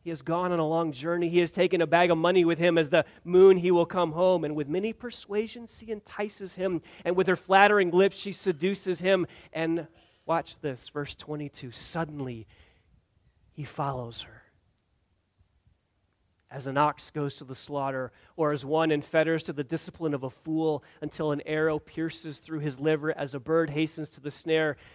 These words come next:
so he does not know it will cost him his life. He should have run.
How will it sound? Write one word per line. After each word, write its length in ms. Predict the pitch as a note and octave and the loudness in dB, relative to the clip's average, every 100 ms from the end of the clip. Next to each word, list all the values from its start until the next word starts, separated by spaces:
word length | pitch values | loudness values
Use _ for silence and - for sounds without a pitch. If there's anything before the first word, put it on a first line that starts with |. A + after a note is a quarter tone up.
| _ | _
so 300 | - E3+ E3 | -6 -2 -2
he 280 | D#3+ E3+ E3 | -2 -6 -4
does 380 | D3+ D3+ D3 | 0 -2 -2
not 300 | C#3 D3 D3 | -6 -4 -4
know 320 | C#3 D3 D3+ C#3+ | -6 -6 -6 -6
it 260 | D3+ D#3 | -6 -8
will 220 | C#3 C#3+ C#3 | -8 -10 -10
cost 480 | - C#3 C3+ - | -12 -10 -10 -14
him 220 | D3 C#3+ A#2+ | -14 -14 -12
his 240 | D3 - - | -14 -14 -16
life. 440 | - - - - _ _ _ _ _ _ _ _ _ _ _ _ _ _ _ _ _ _ _ _ _ _ | -16 -16 -20 -20 _ _ _ _ _ _ _ _ _ _ _ _ _ _ _ _ _ _ _ _ _ _
He 80 | |
should 160 | - - | -18 -18
have 160 | - - | -20 -16
run. 320 | E3+ - | -14 -14